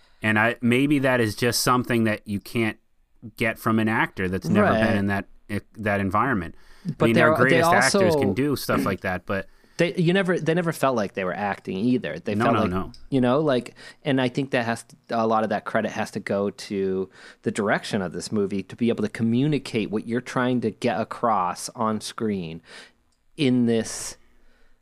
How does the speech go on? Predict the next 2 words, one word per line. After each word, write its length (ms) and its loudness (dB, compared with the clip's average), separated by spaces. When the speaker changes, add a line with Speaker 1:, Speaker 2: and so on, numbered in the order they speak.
Speaker 2:
environment 960 2
that 360 0